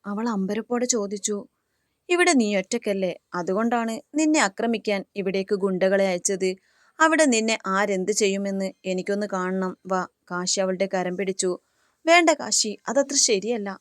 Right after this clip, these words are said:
നമ്മുടെ കല്യാണം ഉറപ്പിച്ചിട്ടേ ഉള്ളൂ, കഴിഞ്ഞിട്ടില്ല. ഇന്നിനി ഇവിടെ ഒന്നും സംഭവിക്കില്ല." കാശി സമയത്ത് വന്നല്ലോ, പക്ഷേ അവൻ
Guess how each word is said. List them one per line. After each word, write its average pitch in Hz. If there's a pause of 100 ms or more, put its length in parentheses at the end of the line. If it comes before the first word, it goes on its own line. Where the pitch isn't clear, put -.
(120)
നമ്മുടെ 202
കല്യാണം 208
ഉറപ്പിച്ചിട്ടേ 233
ഉള്ളൂ, 202 (440)
കഴിഞ്ഞിട്ടില്ല. 277 (180)
ഇന്നിനി 214 (100)
ഇവിടെ 196
ഒന്നും 214
സംഭവിക്കില്ല." 196 (440)
കാശി 311
സമയത്ത് 208
വന്നല്ലോ, 190 (140)
പക്ഷേ 196 (580)
അവൻ 285